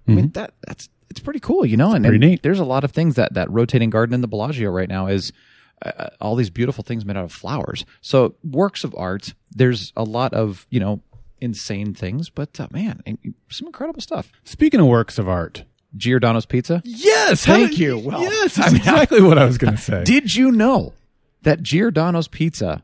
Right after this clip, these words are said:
Speaker 1: you know, Chicago Giordano's
Speaker 2: Deep dish. Oh, my goodness.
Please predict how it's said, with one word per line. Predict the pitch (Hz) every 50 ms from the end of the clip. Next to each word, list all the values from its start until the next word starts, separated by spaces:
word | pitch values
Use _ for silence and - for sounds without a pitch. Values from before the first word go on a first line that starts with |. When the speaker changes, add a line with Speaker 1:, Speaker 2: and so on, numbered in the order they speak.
| _ -
Speaker 1:
you | 131 131
know, | 113 113
Chicago | 110 107 - - - - - - - 185 233 262 254 247 247 240 240 240 226 - _ _ _ _ _ _ _ _ _
Giordano's | - - 165 185 196 165 151 156 151 151 - - - - - - _
Speaker 2:
Deep | - 123 135 - -
dish. | - 127 120 127 - - - - - - - _ _ - _ - -
Oh, | 117 120 120 123
my | 123 117 113 110 113
goodness. | 101 104 92 73 62 - - - - - -